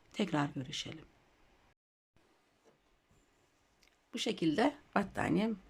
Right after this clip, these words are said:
öyle oldu. Battaniye örneğim, yelek örneği, battaniye örneği,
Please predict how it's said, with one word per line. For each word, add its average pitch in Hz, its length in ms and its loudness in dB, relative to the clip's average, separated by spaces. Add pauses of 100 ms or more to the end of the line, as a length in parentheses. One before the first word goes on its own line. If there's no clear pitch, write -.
öyle 208 380 2 (680)
oldu. 139 420 0 (440)
Battaniye 139 460 -6
örneğim, 131 560 -8
yelek 185 320 8
örneği, 127 540 -2
battaniye 147 600 2
örneği, 135 580 -4